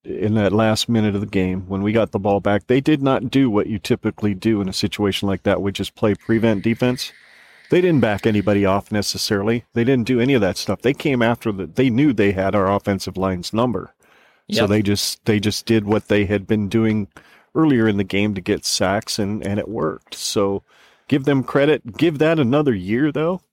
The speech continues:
Speaker 1: with this offensive line getting another year's worth of experience, and they come up to Lincoln next year. And, uh, that game could be very similar to that two thousand nine game when Sue just went crazy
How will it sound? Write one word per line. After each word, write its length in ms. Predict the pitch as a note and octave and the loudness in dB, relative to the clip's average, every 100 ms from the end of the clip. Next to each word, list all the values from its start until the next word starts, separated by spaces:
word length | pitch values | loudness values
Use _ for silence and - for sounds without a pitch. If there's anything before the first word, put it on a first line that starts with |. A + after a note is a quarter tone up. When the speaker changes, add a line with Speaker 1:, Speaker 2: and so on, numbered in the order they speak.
| _ | _
Speaker 1:
with 160 | A#2+ B2+ | -6 0
this 240 | C3+ - | 0 2
offensive 540 | A#2+ A#2+ C3 B2+ A#2 A2 | 0 0 0 0 -2 0
line 220 | A2+ B2+ | 0 2
getting 280 | A2+ A2+ G#2+ | 2 2 2
another 280 | A2 A2+ A2+ | 2 2 2
year's 320 | A2+ A#2 - | 0 -2 -2
worth 180 | G#2+ A2 | -4 -2
of 80 | |
experience, 500 | G2 - A2+ A2+ A#2+ | -6 -6 -2 0 0
and 80 | A2+ | -2
they 60 | G#2+ | -2
come 220 | - G#2+ | -2 -2
up 140 | G#2+ | -2
to 120 | - G2+ | -2 -2
Lincoln 420 | G#2 A2+ C#3 D#3+ - _ _ _ _ - | -2 -2 -2 -4 -10 _ _ _ _ -2
next 320 | C3+ - - | -2 -2 0
year. 260 | B2 D#3+ - | 0 0 -6
And, 380 | - A2 G#2 G2+ | 0 2 2 2
uh, 220 | G#2 G#2 | 2 2
that 260 | - A#2 - | 0 -2 0
game 240 | B2+ B2+ | 0 0
could 240 | - G#2+ G2+ | 0 -6 0
be 300 | A#2 G#2+ - _ _ _ _ _ - | 0 0 -4 _ _ _ _ _ -6
very 540 | G#2 F#2 F3 G#3 D#3 | -6 0 2 4 4
similar 540 | A2 - B2+ A2+ G#2+ G#2+ | 4 2 2 2 2 2
to 120 | A2+ | 2
that 200 | G#2 G2+ | 2 0
two 160 | - A2+ | 0 0
thousand 480 | G#2+ G#2 G2 F#2 | 2 2 0 -2
nine 300 | F#2+ A#2 B2+ | 0 2 2
game 400 | G2 G2 F#2+ F#2 | 0 0 0 -2
when 200 | F#2 F#2 | -4 -6
Sue 320 | F#2 - C3 A2 | -4 0 2 2
just 280 | F#2+ F2+ - | -2 -4 -4
went 200 | E2 - | -6 -4
crazy 520 | G2 F#2 E2+ C#2+ | -2 -2 -2 -6